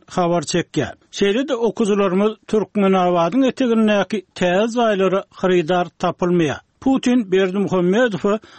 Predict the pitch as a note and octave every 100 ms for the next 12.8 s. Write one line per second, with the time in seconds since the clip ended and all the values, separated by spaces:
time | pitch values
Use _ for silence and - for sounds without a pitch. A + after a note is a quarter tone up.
0 | - G3 C4+ B3+ - - A3+ A3 G3+ G#3
1 | - - G#3+ G#3 F#3+ F#3+ F#3+ G3 F3+ -
2 | D#3+ C3 - _ _ G3 F#3 F3 G#3+ C#4
3 | C4 B3 A#3+ - A#3+ A3+ A3 G#3+ - A#3
4 | G3 F#3+ G3 F3+ - F#3 F3+ F3+ G3+ -
5 | _ G3+ F#3 F3+ F3+ G3+ F#3+ D3 E3 C#4
6 | A#3+ B3+ A#3+ G#3 A3 A3 G#3 G3+ F#3+ G3+
7 | G3+ F#3 G3 F#3 - - C4+ - B3 G3
8 | G3+ G3+ - - G3+ G3+ G3+ F3 F#3 F3
9 | F3+ F#3+ - G3+ E3+ F#3 - E3+ - E3+
10 | C#3+ C3 - - F3 G#3+ C#4 C#4 - D#3+
11 | - E3+ F#3+ G3+ G3 G3+ A#3+ A3+ - A3
12 | A3 G3+ G3+ F#3 G3+ B3+ B3+